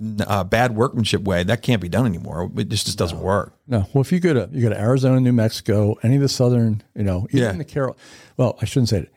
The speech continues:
Speaker 2: In the Carolinas is where it really started.
Speaker 1: It
Speaker 2: The,
Speaker 1: started.
Speaker 2: the damage really showed
Speaker 1: Yes.
Speaker 2: up in a big way. There's a lot of humidity there. It's
Speaker 1: Yep.
Speaker 2: nice and warm.
Speaker 1: Yep.
Speaker 2: But the drier climates you would find did well with it.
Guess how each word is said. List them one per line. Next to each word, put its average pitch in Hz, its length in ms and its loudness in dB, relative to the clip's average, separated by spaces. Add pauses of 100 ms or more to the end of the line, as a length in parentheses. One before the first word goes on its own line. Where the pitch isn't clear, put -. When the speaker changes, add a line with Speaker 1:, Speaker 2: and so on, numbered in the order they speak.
Speaker 2:
In 107 140 -2
the 107 80 -6
Carolinas 123 720 2
is 92 100 -2
where 98 480 0 (240)
it 107 140 0
really 101 380 0 (220)
started. 95 480 -2 (240)
Speaker 1:
It - 60 -10
Speaker 2:
The, 98 60 -6
Speaker 1:
started. 101 300 0
Speaker 2:
the - 20 -10
damage 120 440 -2
really 110 280 2
showed - 160 -2
Speaker 1:
Yes. 95 260 -2
Speaker 2:
up 120 60 -6
in 98 80 -6
a 90 40 -14
big 101 200 -8
way. 107 100 -4
There's 120 80 -2
a 143 40 2
lot 139 120 4
of 127 80 2
humidity 135 440 2
there. 147 220 2
It's 113 120 -4
Speaker 1:
Yep. 107 80 2
Speaker 2:
nice 117 160 0
and 120 100 -2
warm. 131 300 -2 (140)
Speaker 1:
Yep. 110 260 0
Speaker 2:
But 120 220 0
the 117 100 -4
drier 113 340 2
climates 120 720 0
you 104 100 0
would 95 140 -2
find 98 480 0 (640)
did 101 180 0
well 95 180 2
with 78 220 -8
it. - 140 -20